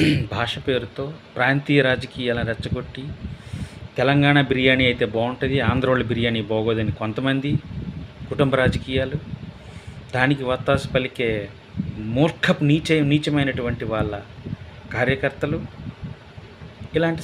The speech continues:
సమాజంలో మనం ఉన్నాం. అది వాస్తవాలు మాట్లాడుకోవాలి అంతే, ఇంకేం లేదు. I just, I just wanna discuss about this nasty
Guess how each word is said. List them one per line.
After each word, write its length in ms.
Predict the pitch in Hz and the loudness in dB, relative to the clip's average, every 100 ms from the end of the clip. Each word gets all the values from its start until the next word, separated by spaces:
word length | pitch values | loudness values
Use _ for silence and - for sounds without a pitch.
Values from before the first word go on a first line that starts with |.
| - | -4
సమాజంలో 460 | 143 156 151 156 170 | -4 -2 -2 -4 -4
మనం 200 | 120 120 | -4 -4
ఉన్నాం. 220 | 127 143 110 113 185 - - - - - 135 | -4 -4 -4 -8 -12 -14 -16 -14 -14 -6 -4
అది 160 | 127 117 - - | -2 -4 -8 -4
వాస్తవాలు 540 | 113 165 - 151 123 147 151 | 0 0 0 2 2 2 -4
మాట్లాడుకోవాలి 580 | 180 120 113 117 110 110 | -4 -6 -6 -4 -4 -4
అంతే, 180 | 127 123 | -6 -8
ఇంకేం 280 | 120 147 165 | -2 -2 2
లేదు. 220 | 160 156 240 - - - - - - - | 0 0 -4 -10 -14 -12 -12 -14 -16 -4
I 80 | 143 | 0
just, 180 | 139 135 - | 0 0 -2
I 40 | |
just 220 | 131 - | -2 0
wanna 160 | 135 131 | 0 0
discuss 400 | 120 - 139 - | -2 -4 -6 -4
about 480 | 117 113 120 - - - 117 | -4 -2 -2 -4 -10 -10 -8
this 240 | 127 101 - - - - | -8 -8 -8 -8 -8 0
nasty 640 | 127 160 - - 127 | 2 2 0 -6 -6